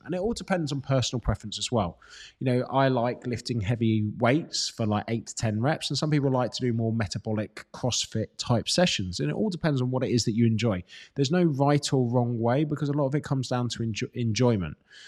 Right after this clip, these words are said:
Because if you enjoy something, you work harder at it and, and you become more consistent with it. Uh, John, great question. What stretches do you do daily? So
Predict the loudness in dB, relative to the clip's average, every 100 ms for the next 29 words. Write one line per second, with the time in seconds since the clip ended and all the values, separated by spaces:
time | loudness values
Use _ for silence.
0 | -16 -2 2 2 2 0 2 2 4 4
1 | 2 2 2 2 0 0 -2 0 4 4
2 | 4 2 0 -2 -2 -4 -6 -4 0 0
3 | -2 -4 -2 -2 -4 -6 -6 -6 -8 -12
4 | -16 -20 _ _ _ _ _ _ _ _
5 | _ _ _ -18 -16 -18 -18 -20 _ 2
6 | 4 4 4 4 4 2 2 2 2 2
7 | 2 0 0 6 4 4 0 0 2 2
8 | 2 2 2 2 2 2 2 0 -4 -12
9 | -8 -2 2 2 2 2